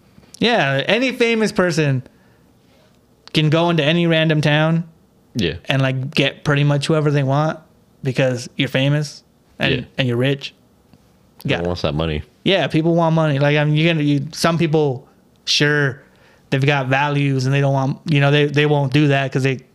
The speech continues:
Speaker 1: ha-, self-respect, you know?
Speaker 2: Yeah.
Speaker 1: But not everybody. They're gonna find somebody and they're gonna be, like, hot.
Speaker 2: Yeah.
Speaker 1: They're not gonna go for the uggos. They can be like fucking, um, Young Gravy going for people's moms.
Speaker 2: Good point.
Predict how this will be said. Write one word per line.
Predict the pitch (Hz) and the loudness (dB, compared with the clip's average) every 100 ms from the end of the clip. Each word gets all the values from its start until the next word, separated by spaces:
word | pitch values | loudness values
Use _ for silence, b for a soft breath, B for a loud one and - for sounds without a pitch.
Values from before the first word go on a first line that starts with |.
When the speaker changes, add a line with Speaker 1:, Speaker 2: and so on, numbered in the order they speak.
| 151 - | -10 -4
Speaker 1:
ha-, | 170 | -4
self-respect, | - 208 180 139 - 160 - 147 | 0 -2 -2 -6 -4 -4 -2 -2
you | |
know? | 139 143 156 - - | 0 0 -2 -8 -4
Speaker 2:
Yeah. | 90 71 - _ _ _ _ _ _ _ _ _ _ | -2 -4 -12 _ _ _ _ _ _ _ _ _ _
Speaker 1:
But | 208 | 0
not | 214 254 | 0 0
everybody. | 240 214 156 135 135 | 0 0 0 0 0
They're | 135 196 | 0 0
gonna | 233 214 | 2 0
find | 208 202 202 | 0 0 0
somebody | 147 170 185 139 131 139 143 | 0 0 2 2 2 0 -2
and | 143 139 | 0 2
they're | 143 | 2
gonna | 165 190 | 2 2
be, | 156 147 139 135 | 2 2 0 0
like, | 131 131 | 0 0
hot. | 156 165 156 - _ _ _ _ | 0 0 -4 -8 _ _ _ _
Speaker 2:
Yeah. | - 85 - - _ _ | -2 -2 -4 -10 _ _
Speaker 1:
They're | - | -2
not | 170 | 0
gonna | 170 156 | 0 2
go | 156 156 | 0 0
for | 139 | 0
the | 135 | 2
uggos. | 151 160 151 160 170 - B B B B B _ | 2 2 2 0 -2 -8 B B B B B _
They | 151 | -2
can | 156 | 2
be | 165 | 4
like | 165 160 160 | 2 0 0
fucking, | 170 170 170 | 0 0 2
um, | 160 151 147 135 160 165 | 2 2 2 0 -2 -6
Young | - 165 170 | 0 2 2
Gravy | 165 185 180 143 | 2 2 2 2
going | 156 170 | 2 2
for | 156 | 0
people's | 160 175 147 | 0 0 2
moms. | 160 202 160 110 - - - - _ _ _ _ _ _ _ _ _ _ | 2 2 0 -2 -8 -18 -20 -20 _ _ _ _ _ _ _ _ _ _
Speaker 2:
Good | - 98 | -8 -4
point. | 78 90 | -4 -4